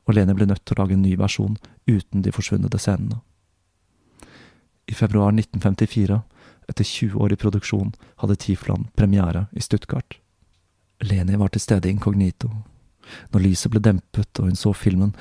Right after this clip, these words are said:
ble hun fylt av minner om hvor smertefull prosessen med å lage den hadde vært. Og hun ble også fylt av tvil.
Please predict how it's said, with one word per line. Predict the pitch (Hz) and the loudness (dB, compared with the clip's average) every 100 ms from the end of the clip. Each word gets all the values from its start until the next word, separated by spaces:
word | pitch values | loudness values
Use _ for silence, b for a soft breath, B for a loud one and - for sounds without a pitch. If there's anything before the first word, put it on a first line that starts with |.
| B | B
ble | - 95 | 0 0
hun | |
fylt | - 92 | 0 -2
av | 101 | 2
minner | 101 95 87 | 2 2 2
om | 92 92 | 0 -2
hvor | 107 | -4
smertefull | - 101 - - - 98 | -2 -2 -2 -8 -2 -2
prosessen | - 98 95 - 101 | 0 0 0 0 0
med | 98 | 2
å | |
lage | 98 90 98 | 2 0 0
den | 95 | 0
hadde | 95 | 2
vært. | 98 101 _ - _ _ B B B B | 0 -4 _ -20 _ _ B B B B
Og | 110 | 2
hun | 98 | 4
ble | 101 | 2
også | - 104 | 0 -2
fylt | - - | -4 -6
av | - | -8
tvil. | - - 120 | -6 -4 -6